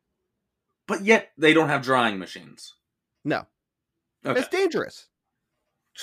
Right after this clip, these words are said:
Speaker 1: <laughs>
Speaker 2: But
Speaker 1: Apparently
Speaker 2: if I'm,
Speaker 1: so are these.
Speaker 2: if I'm Clear and all of a sudden, like, lightning strikes near my house and there's, like, a l-, electrical wire going nuts,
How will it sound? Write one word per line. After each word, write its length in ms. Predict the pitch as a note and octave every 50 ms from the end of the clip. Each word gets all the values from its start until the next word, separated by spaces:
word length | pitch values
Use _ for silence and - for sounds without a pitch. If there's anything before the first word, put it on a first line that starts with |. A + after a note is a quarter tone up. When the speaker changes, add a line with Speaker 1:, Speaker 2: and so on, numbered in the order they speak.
| - - - - - - - _
Speaker 1:
<laughs> 80 | - E3+ - _ _
Speaker 2:
But 180 | A3 A3 F#3
Speaker 1:
Apparently 320 | F#3 F#3 - - G#3+ B3 A#3
Speaker 2:
if 80 | A3+ D#4+
I'm, 120 | E4 F4+
Speaker 1:
so 140 | - - F3+
are 80 | F3 F3
these. 400 | F#3+ F3+ - A#2 - - - - - _ _ _ _ _
Speaker 2:
if 160 | - G#3 G3+ D4
I'm 160 | D#4 F4 D#4+
Clear 520 | - - - D#3+ D3 C3+ C#3 C#3+ D3+ D3+
and 100 | C#3+ B2+
all 100 | B2+ B2+
of 80 | B2+ C3
a 60 | B2+
sudden, 440 | - - C3 A#2 A2+ A2+ A#2+ A#2+ A#2+
like, 240 | A2 G#2+ G#2 - _ -
lightning 400 | A#2+ A2 A2+ A2+ - A#2+ A#2+ A2+
strikes 420 | - - - A2 A#2 A2 - -
near 160 | B2+ A#2+ A#2
my 140 | A2+ B2 A#2+
house 460 | G#2+ A2 G#2+ G2+ G2 G2 A2 A2+ -
and 100 | B2 A2+
there's, 180 | A2 A2 G#2+ F#2+
like, 140 | A#2 A2 G2
a 40 | G#2
l-, 200 | G#2+ - G#2 A#2+
electrical 600 | C3+ B2 A#2 A#2+ A#2+ - - D3 - A#2+ A#2 A2+
wire 340 | G#2+ A2+ A#2 A2+ A#2 A#2 A#2
going 340 | G#2+ A#2 A#2+ B2+ B2 A#2 G#2
nuts, 500 | G2+ G#2+ A2 A#2+ B2 - - - - -